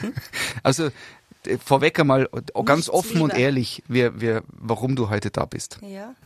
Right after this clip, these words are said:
Speaker 1: um Glück zu bringen, um Tirol Glück zu bringen,
Speaker 2: <laughs>
Speaker 1: für eine bessere Zukunft. Ich hoffe, dass das irgendwo hilft.
Speaker 2: Warum bringen denn Kaminkehrerinnen und Kaminkehrer Glück?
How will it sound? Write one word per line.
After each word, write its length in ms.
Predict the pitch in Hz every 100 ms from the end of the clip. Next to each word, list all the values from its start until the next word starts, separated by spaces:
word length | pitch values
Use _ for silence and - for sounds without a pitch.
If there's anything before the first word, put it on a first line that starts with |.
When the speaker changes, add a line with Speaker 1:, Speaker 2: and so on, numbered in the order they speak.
| _
Speaker 1:
um 260 | 226 262 262
Glück 260 | 233 240 -
zu 100 | 180
bringen, 400 | 170 160 156 170 - -
um 140 | - 190
Tirol 420 | - 190 185 214 208
Glück 260 | - - -
zu 100 | -
bringen, 440 | 175 175 165 151 160 - -
Speaker 2:
<laughs> 180 | -
Speaker 1:
für 520 | - - 233 247 240 -
eine 240 | 180 185
bessere 680 | 185 175 180 - 180 165 165 - -
Zukunft. 760 | - 185 - 170 151 - - - - -
Ich 140 | 190
hoffe, 340 | 202 208 - -
dass 180 | 180 180
das 180 | 185 185
irgendwo 580 | 208 226 208 196 180 190
hilft. 500 | 208 220 - - - - - - - - - - _ _
Speaker 2:
Warum 400 | 127 120 120 220
bringen 320 | - 160 196 123
denn 200 | 113 110
Kaminkehrerinnen 840 | 113 117 120 - 107 101 101 101 95
und 120 | -
Kaminkehrer 540 | - 110 107 92 90
Glück? 360 | - - -